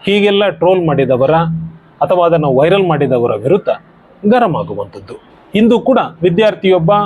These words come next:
ವಿದ್ಯಾಮಂತ್ರಿಗೆ ಕನ್ನಡ ಬರಲ್ಲ ಅಂತ ಹೇಳಿದ ತಕ್ಷಣ ಮಧು ಬಂಗಾರಪ್ಪ ಅವರು ಗರಂ ಆಗಿದ್ದಾರೆ. ಯಾರೋ ಅದು ಹೇಳಿದ್ದು,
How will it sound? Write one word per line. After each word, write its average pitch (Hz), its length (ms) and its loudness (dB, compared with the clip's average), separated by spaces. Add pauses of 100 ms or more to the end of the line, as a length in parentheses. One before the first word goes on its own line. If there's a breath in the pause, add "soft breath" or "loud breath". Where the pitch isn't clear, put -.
(260)
ವಿದ್ಯಾಮಂತ್ರಿಗೆ 180 680 2
ಕನ್ನಡ 185 480 -2
ಬರಲ್ಲ 180 320 2
ಅಂತ 160 180 2
ಹೇಳಿದ 160 380 0
ತಕ್ಷಣ 170 240 -2 (1500)
ಮಧು 165 160 2
ಬಂಗಾರಪ್ಪ 180 460 0
ಅವರು 127 220 0
ಗರಂ 180 300 -2
ಆಗಿದ್ದಾರೆ. 107 560 -4
ಯಾರೋ 196 280 4
ಅದು 165 160 2
ಹೇಳಿದ್ದು, 165 480 2